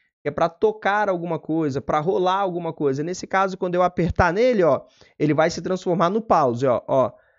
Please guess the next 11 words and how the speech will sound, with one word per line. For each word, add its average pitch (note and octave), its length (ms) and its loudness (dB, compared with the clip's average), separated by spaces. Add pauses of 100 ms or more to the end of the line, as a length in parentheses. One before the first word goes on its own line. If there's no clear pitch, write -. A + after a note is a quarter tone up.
(140)
Apertei, G#3 720 0 (420)
o E3+ 100 0
vídeo F3+ 300 -2
vai F#3+ 180 2
começar G3 600 0
a E3+ 180 0
rolar F3 420 2
aqui A#3+ 380 -6
e F#3+ 100 -2
ele G3 220 2
vira F3+ 460 0